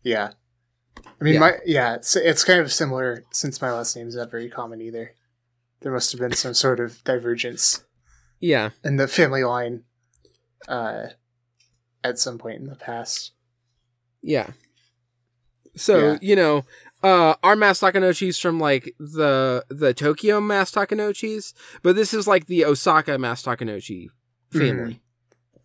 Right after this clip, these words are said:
Speaker 1: Yeah.
Speaker 2: Yeah.
Speaker 1: And then the mask just, so you explained the, the name, but is, was the mask a, a family tradition before the families diverged?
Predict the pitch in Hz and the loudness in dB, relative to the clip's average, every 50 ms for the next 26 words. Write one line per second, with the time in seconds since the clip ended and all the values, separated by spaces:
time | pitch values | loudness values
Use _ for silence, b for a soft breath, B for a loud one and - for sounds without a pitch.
0 | _ _ _ _ 123 117 110 110 104 - - - _ - 165 165 190 185 175 170 | _ _ _ _ -4 -2 -2 -2 -2 -4 -8 -6 _ 2 4 4 6 6 6 4
1 | 151 143 139 143 143 139 - - - - _ - - 131 - - - - - - | 4 6 6 6 6 6 4 0 -6 -10 _ -12 -10 -6 -4 -4 -4 -4 -6 -12
2 | _ _ _ _ _ _ _ _ _ _ _ _ _ _ - - - 156 139 139 | _ _ _ _ _ _ _ _ _ _ _ _ _ _ -2 2 2 4 4 4
3 | 139 139 131 - - - 165 151 147 147 135 131 127 - - 143 135 135 123 117 | 4 2 2 0 2 4 4 4 4 4 2 0 -2 -2 -8 -6 -2 -2 -2 -2
4 | 120 120 120 117 113 110 110 107 - 113 113 - - _ _ _ _ _ _ _ | -2 -4 -6 -8 -8 -10 -12 -10 -8 -6 -6 -6 -10 _ _ _ _ _ _ _
5 | _ _ _ _ _ _ _ _ _ _ _ _ _ _ _ _ _ _ 151 135 | _ _ _ _ _ _ _ _ _ _ _ _ _ _ _ _ _ _ -2 0
6 | 123 127 147 - _ - - - _ _ _ _ _ _ - 151 147 131 123 139 | 0 -2 -6 -10 _ -16 -18 -18 _ _ _ _ _ _ -6 -6 -6 -2 -2 -2
7 | 135 127 120 113 120 123 - - - - - - 139 123 - - _ _ 131 120 | 0 0 0 0 0 0 -2 -2 -4 -6 -10 -8 -8 -8 -8 -12 _ _ -8 -8
8 | - - - 127 123 123 123 117 - - 127 113 113 113 - - 120 117 117 117 | -8 -6 -8 -6 -6 -6 -6 -8 -6 -6 -6 -6 -4 -4 -6 -6 -6 -10 -14 -14
9 | 113 - - 127 120 117 113 110 - - 117 113 117 117 120 120 - - 127 120 | -14 -14 -12 -10 -8 -8 -8 -10 -10 -12 -12 -12 -10 -8 -8 -6 -6 -6 -6 -6
10 | 120 127 127 127 127 - - - - | -4 -4 -4 -4 -4 -4 -6 -8 -10